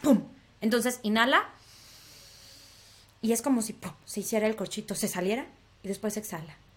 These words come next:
Este ejercicio tan chiquito, no sabes la diferencia que puede hacer en tu día. De nuevo, son ejercicios, se conocen como píldoras de atención plena, pero que, ojo, la atención plena no es nada más a través de estas píldoras,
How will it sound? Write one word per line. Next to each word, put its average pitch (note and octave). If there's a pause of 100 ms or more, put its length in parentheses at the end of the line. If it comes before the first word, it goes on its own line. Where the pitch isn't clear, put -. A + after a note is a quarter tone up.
(1600)
Este E4
ejercicio C4+
tan D#4+
chiquito, B3+ (460)
no C#4
sabes D#4+
la A#3+
diferencia A#3+
que B3
puede G#3+
hacer G#3
en G3+
tu F#3
día. D#3 (280)
De B3+
nuevo, A#3+
son D4
ejercicios, C4+
se C4
conocen A#3
como A3 (120)
píldoras A#3+ (360)
de G3
atención G3
plena, F3+ (320)
pero B3
que, A#3+ (220)
ojo, - (120)
la G#3+
atención A#3+
plena C4+
no B3+
es C4
nada B3
más A3
a A3+
través G3+
de G#3+
estas G3
píldoras, G3